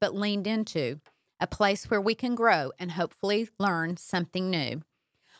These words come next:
On the last episode, we began a conversation about spiritual battles. Many, including myself, call it spiritual warfare. You may have been like me and been totally unaware that there is a battle going on around you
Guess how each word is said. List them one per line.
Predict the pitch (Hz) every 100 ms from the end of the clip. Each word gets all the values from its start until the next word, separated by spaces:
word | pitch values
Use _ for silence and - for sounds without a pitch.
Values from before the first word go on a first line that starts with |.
| -
On | 254
the | 277
last | 311 392 - -
episode, | 226 208 - 185 175
we | 196
began | 202 175 175
a | 185
conversation | 214 202 202 - 240 - 214
about | 202 180 -
spiritual | - 165 165 - 202 208
battles. | 196 226 208 117 78 - - _ _ _
Many, | 180 196 202 226 277 339 -
including | 170 - 190 170 208
myself, | 233 269 - 190 180 -
call | - 247 226 160
it | 151 - _
spiritual | - - 147 147 - 202 202
warfare. | 214 220 220 165 104 - - _ _ _ _ _ - -
You | 254
may | 277 359
have | 427 -
been | 233 220
like | 208 -
me | 196 165 175 -
and | 180
been | 190 190
totally | - 285 285 196 -
unaware | 196 185 180 214 180
that | 185 -
there | 196 202 -
is | 240 277 - -
a | 180
battle | 185 170 135 180
going | 170 185 185
on | 185
around | 185 190 220 233 214 -
you | 151 160